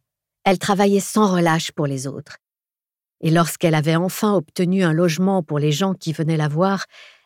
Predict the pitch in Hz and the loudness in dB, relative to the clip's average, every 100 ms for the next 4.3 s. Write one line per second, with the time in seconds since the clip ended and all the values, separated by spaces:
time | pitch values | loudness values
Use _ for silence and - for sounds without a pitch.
0 | _ 220 214 202 190 175 160 170 147 139 | _ 2 4 4 2 2 0 0 -2 -4
1 | 135 - - - _ _ _ _ _ _ | -6 -6 -8 -12 _ _ _ _ _ _
2 | _ _ _ 214 214 233 214 - 285 208 | _ _ _ 0 2 2 2 0 0 -2
3 | 160 - 170 160 - 165 - - 196 170 | -4 -4 -2 -4 -2 -2 -2 0 0 2
4 | 180 202 | 2 2